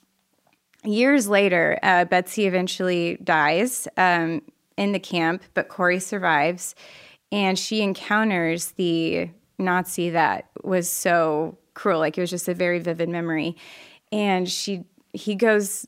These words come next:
to shake her hand, and he doesn't know who she is. But she, she, like, physically could not do it. And then she just,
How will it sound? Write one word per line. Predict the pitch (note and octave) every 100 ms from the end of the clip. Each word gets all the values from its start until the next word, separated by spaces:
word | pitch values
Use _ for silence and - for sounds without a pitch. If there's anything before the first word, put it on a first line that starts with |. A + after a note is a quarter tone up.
| _
to | - F#3+
shake | G#3 F#3
her | F#3 F3
hand, | A3+ C4 F3+ F#3 - - _ _ _ _ _ _ _ _
and | G3 F#3+
he | F#3+
doesn't | F3+ E3+ -
know | C#3+
who | C#3+
she | - -
is. | - F#3 - _ _
But | F3+ E3 - _
she, | - - F#3+ F3+ E3+ E3+ E3 - _ _ _ _ _ _ -
she, | - G#3
like, | F#3+ F3+
physically | - G3 F#3+ - F3+
could | E3+ F#3+ F3
not | D#3+ F3
do | F3 E3+
it. | D#3+ -
And | F3+ F3
then | E3+
she | E3 F3+ E3
just, | F3 D#3+ - - - -